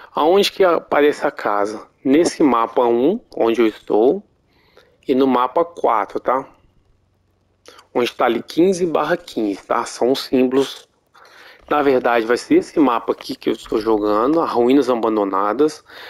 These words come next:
Você terminou o mapa dois, esse mapa aqui vira, vira ruínas ecoantes, tá? Então você tem que ficar repetindo o mapa um, mapa quatro, mapa um, mapa quatro, até achar a casa, ela aqui, ó, ela tá aqui, tá bom? Aqui, ó,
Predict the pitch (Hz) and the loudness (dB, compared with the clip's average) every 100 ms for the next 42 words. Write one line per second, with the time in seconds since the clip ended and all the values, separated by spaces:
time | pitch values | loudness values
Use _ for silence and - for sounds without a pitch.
0 | - - - 143 - 170 180 175 190 214 | -20 -20 -6 -4 0 2 4 6 6 4
1 | 185 160 - 170 156 165 190 220 - - | 2 0 0 0 4 4 4 2 -6 -20
2 | _ _ _ - - 131 127 131 143 120 | _ _ _ -6 0 0 0 -2 -4 -2
3 | 143 147 139 127 135 - 131 131 110 120 | 2 4 4 2 -2 0 2 4 2 2
4 | 156 196 190 190 - 202 123 101 - - | 2 2 2 0 2 2 2 0 -4 -4
5 | 147 - - - - - _ 151 151 - | -4 -4 -14 -20 -20 -20 _ 0 0 0
6 | 165 175 - 139 123 196 - - 151 131 | 2 0 0 0 2 0 -2 -2 2 2
7 | 123 117 - 139 143 170 226 - _ _ | 2 0 0 2 4 2 0 -6 _ _
8 | - 127 - 165 - - - - - 131 | -6 -4 -2 -2 -4 -4 -6 -8 -16 -10
9 | 127 - 123 120 151 165 151 - 160 - | -8 -2 0 2 2 0 -2 -2 -4 -4
10 | 101 98 104 - 147 170 - - 160 175 | -4 -4 -8 0 0 0 -2 -2 -2 -4
11 | - - - - 139 123 120 131 139 165 | -12 -20 -12 -8 -6 -2 0 4 4 2
12 | - - - 107 - - - - _ - | -2 -8 -6 -6 -6 -8 -10 -20 _ -4
13 | 117 151 - _ _ _ _ _ _ _ | -2 -2 -4 _ _ _ _ _ _ _
14 | _ _ _ - | _ _ _ -8